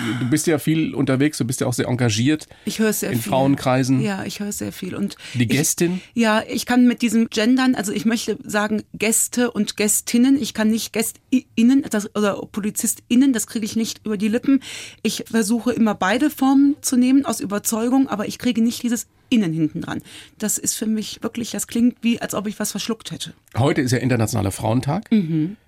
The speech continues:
Speaker 1: Das heißt, wir können ja oder sollten ja auch unbedingt darüber sprechen, wie weit wir da inzwischen sind, was die Gleichberechtigung betrifft. Du bist, wie gesagt, da sehr engagiert, nicht nur jetzt übers Laufen und über deine Seminare.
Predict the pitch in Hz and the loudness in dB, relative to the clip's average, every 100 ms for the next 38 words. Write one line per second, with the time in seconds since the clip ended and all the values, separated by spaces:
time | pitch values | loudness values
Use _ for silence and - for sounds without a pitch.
0 | _ - 117 117 123 165 - 151 - 131 | _ -4 0 2 2 0 0 0 2 2
1 | 139 170 185 127 107 120 156 131 127 - | 4 2 0 0 0 0 0 0 0 0
2 | 131 123 127 113 104 104 120 139 131 - | 0 2 2 2 0 0 -2 -2 -4 -2
3 | 135 - 143 143 127 120 123 110 113 135 | -4 0 0 2 -2 0 0 2 0 2
4 | 131 120 117 120 131 113 - 123 - 123 | 0 2 2 2 0 -2 -2 -4 0 0
5 | 151 208 - 117 110 101 104 - 104 101 | 0 0 -2 -4 -2 -2 -2 -4 -4 -4
6 | - 104 98 - - _ - - - - | -4 -4 -4 -8 -20 _ -10 -4 -4 0
7 | 123 107 156 - 143 127 127 135 110 120 | -2 2 0 0 0 0 0 0 0 2
8 | 117 113 101 123 147 120 123 120 113 107 | 0 0 2 2 2 0 2 2 0 -4
9 | - 104 - 123 147 147 98 98 104 101 | -4 -4 0 0 0 0 0 -2 0 0
10 | 92 104 101 101 131 | 0 2 2 0 -2